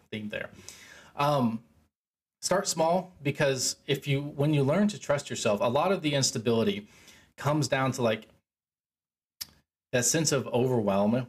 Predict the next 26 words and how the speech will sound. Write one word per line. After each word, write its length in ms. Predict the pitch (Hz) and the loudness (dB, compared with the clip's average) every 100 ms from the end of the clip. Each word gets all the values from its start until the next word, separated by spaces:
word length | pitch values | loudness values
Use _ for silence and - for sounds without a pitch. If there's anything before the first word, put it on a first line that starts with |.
| - _ _ _ - | -10 _ _ _ -4
like, 120 | 113 | -2
especially 500 | 123 - 156 151 147 | 0 0 -2 0 2
when 140 | 123 | 2
it 100 | 117 | 0
comes 220 | 120 117 - | 0 -2 0
to, 160 | 104 104 | -4 -2
to 200 | 117 107 - | -6 -8 -10
things 400 | - - 143 139 | -20 -4 2 2
like 200 | 120 107 | 2 0
fear. 1000 | - - - - - 110 117 131 196 185 - _ - - | -6 -16 -18 -20 -12 -4 0 0 -2 -8 -10 _ -20 -4
Um, 520 | 110 110 107 95 92 - _ _ _ _ _ _ _ 123 | 0 2 2 0 -6 -20 _ _ _ _ _ _ _ -2
like, 260 | 113 110 _ _ _ _ _ | -2 -4 _ _ _ _ _
let's 200 | 120 117 | -2 0
say 240 | - 135 120 | 0 0 0
that 180 | 123 | -2
you're, 440 | 120 113 110 113 - - _ _ | 0 2 2 0 -6 -20 _ _
you, 160 | 123 123 | -18 -16
you 180 | 123 120 | -4 0
wanna 320 | 120 147 147 | 2 2 0
be 220 | 127 131 | -2 0
in 80 | 131 | 0
a 60 | 120 | 0
certain 560 | - 139 123 110 107 - - | 0 0 2 0 -2 -12 -4
job 360 | 120 110 107 | 0 0 0
or 80 | 104 | 0
industry, 580 | 104 101 - 107 101 | 0 0 -2 0 0